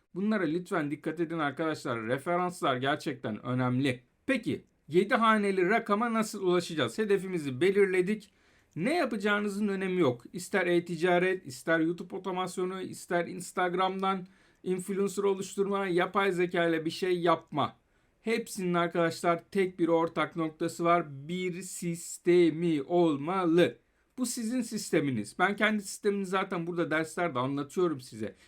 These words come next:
Benim sistemim belli. Eğer bu serinin daha önceki videolarını izlemediyseniz lütfen izleyin. Bu bir eğitim serisinin videosu. Onun bir parçası. Ücretsiz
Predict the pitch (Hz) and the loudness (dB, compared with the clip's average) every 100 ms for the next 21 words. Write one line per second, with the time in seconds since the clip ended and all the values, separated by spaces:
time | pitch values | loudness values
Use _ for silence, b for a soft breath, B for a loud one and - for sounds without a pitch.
0 | b 180 190 175 165 - 175 165 135 127 | b -2 -2 -4 -10 -4 -2 -2 -2 2
1 | 147 156 156 120 - 160 165 151 175 170 | 2 4 2 2 0 0 0 4 4 4
2 | - b b - 180 160 170 160 165 170 | 0 b b -2 2 2 2 0 0 0
3 | 170 170 160 165 165 165 156 156 170 175 | -2 -4 0 2 4 0 0 -2 0 -2
4 | 180 190 165 135 147 165 165 127 151 135 | -6 -6 -4 -4 -10 -6 -4 -4 -6 -2
5 | 147 156 127 135 147 151 143 139 165 - | 2 4 2 -2 -4 -2 -2 -2 -8 -4
6 | 156 147 - 156 165 151 135 127 120 110 | -2 -2 -4 -6 -6 -6 -4 -4 -4 -10
7 | 107 151 147 151 147 135 135 131 135 135 | -10 -10 -6 -6 -4 -4 -4 -4 -10 -10
8 | 127 131 139 135 160 | -10 -6 -6 -6 -12